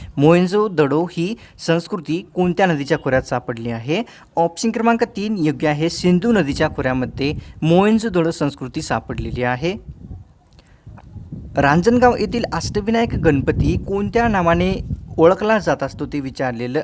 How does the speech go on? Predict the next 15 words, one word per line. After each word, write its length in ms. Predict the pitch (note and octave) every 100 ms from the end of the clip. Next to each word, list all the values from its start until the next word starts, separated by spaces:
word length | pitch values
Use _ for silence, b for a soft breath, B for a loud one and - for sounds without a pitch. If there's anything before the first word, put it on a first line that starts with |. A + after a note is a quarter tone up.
| -
आहे. 320 | - A#2 A2+
रांजणगाव 560 | A#2 B2+ C3 E3 E3+ F3+
येथील 300 | C3+ - C#3
जो 180 | D3 D3+ -
अष्टविनायक 640 | C#3 - F3 E3 F3+ F3+
गणपती 480 | F3+ C#3+ A#2 A#2+ C3+ C#3
आहे 260 | C3 A#2+ C#3+
तो, 460 | D3 - C3 G#3+ B B B B
तर 100 | C#3+ -
ऑप्शन 300 | D3+ D3 A#3
क्रमांक 320 | A#3+ B3 A#3+
विद्यार्थ्यांनो 480 | A#3 F#3+ F#3 - G#3+ D#3+
एक 200 | F#3 A3 A#3
योग्य 340 | E3+ C3+ D3
आहे. 300 | C#3 C#3+